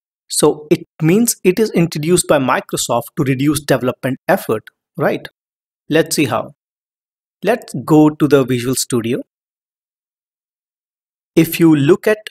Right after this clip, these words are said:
my Solution Explorer, within the image folder, I placed a couple of images. Let's try to display one of them with the help of an H T M L element. First,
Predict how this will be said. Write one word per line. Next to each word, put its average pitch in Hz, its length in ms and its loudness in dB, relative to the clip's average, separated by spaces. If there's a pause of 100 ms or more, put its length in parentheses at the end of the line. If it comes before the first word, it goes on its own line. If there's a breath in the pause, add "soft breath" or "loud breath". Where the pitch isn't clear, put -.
(320)
my 143 260 2
Solution 131 480 0
Explorer, 117 640 -4 (800)
within 185 420 2
the 214 100 -4
image 147 360 0 (100)
folder, 123 380 2 (240)
I 139 160 2
placed 143 580 -4
a - 80 -6
couple 139 300 2
of 131 120 -2
images. 113 520 -8 (1120)
Let's 185 480 2
try 139 320 2
to 147 140 -8
display 139 420 -2
one 135 180 0
of 131 180 -2
them 135 180 0
with 127 120 -2
the 123 80 -4
help 123 240 -4
of 208 160 0 (220)
an 139 140 -2
H - 180 0
T 147 120 -2
M 123 120 2
L 131 140 -4
element. 117 500 -8 (2500)
First, - 440 -2